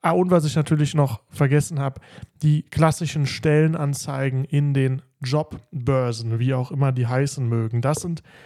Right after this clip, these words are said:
klassischerweise Möglichkeiten, wie man Mitarbeiter finden kann. Das sind auch alles Methoden, die sehr, sehr viele Unternehmen bereits einsetzen seit Jahren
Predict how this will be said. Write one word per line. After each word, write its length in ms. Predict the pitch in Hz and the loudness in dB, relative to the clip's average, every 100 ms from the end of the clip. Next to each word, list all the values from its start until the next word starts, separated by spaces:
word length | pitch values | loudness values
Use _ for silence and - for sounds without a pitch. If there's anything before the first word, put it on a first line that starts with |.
| _ - | _ -4
klassischerweise 1000 | 151 156 - 156 147 131 131 143 139 131 | 0 0 -2 -6 -4 -2 0 0 0 2
Möglichkeiten, 880 | 135 143 165 139 - 131 135 139 | 2 2 -2 -6 -4 -4 -2 0
wie 100 | 135 | 0
man 220 | 139 135 127 | 2 2 2
Mitarbeiter 640 | 143 160 131 127 127 117 | 0 -2 -2 -4 -2 -4
finden 500 | - 151 151 185 165 | 0 4 4 2 -2
kann. 300 | - 175 175 | 0 0 2
Das 180 | 143 - | 0 0
sind 240 | 156 160 | -4 -2
auch 220 | 139 120 | -4 -6
alles 360 | 165 156 170 - | -2 0 0 0
Methoden, 600 | 151 139 147 139 143 151 - - - - - - | -4 -2 -2 0 2 0 -2 -12 -20 -20 -18 -4
die 80 | 139 | -2
sehr, 320 | 127 143 156 | 0 0 -2
sehr 220 | 135 139 | -2 -6
viele 380 | - 156 139 143 | -4 -4 -2 0
Unternehmen 580 | 135 123 131 135 139 131 | -2 -2 0 2 0 0
bereits 540 | 127 127 123 - - _ | -2 -2 -6 -8 -16 _
einsetzen 800 | - 135 160 165 160 156 - 165 | -2 2 4 4 2 -4 -8 -6
seit 220 | 151 156 | -4 -4
Jahren 480 | 139 143 147 143 151 | -2 -2 -2 -2 -2